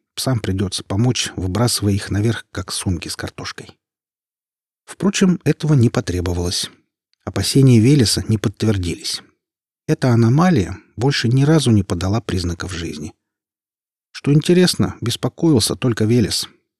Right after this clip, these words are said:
Рут с Кутом бегали по дну траншеи, забегали вперед,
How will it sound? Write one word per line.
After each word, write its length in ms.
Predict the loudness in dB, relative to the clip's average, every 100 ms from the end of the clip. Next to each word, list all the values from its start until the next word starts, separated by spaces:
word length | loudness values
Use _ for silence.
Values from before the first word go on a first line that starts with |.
| _
Рут 240 | 2 2 2
с 80 |
Кутом 420 | -4 -4 -2 0 0
бегали 280 | 0 -2
по 180 | -4 -4
дну 200 | -2 -2
траншеи, 640 | -2 -6 -6 -6 -4 -4 -8 -8
забегали 460 | -4 -2 0 0 0
вперед, 540 | -2 -4 -4 -4 -8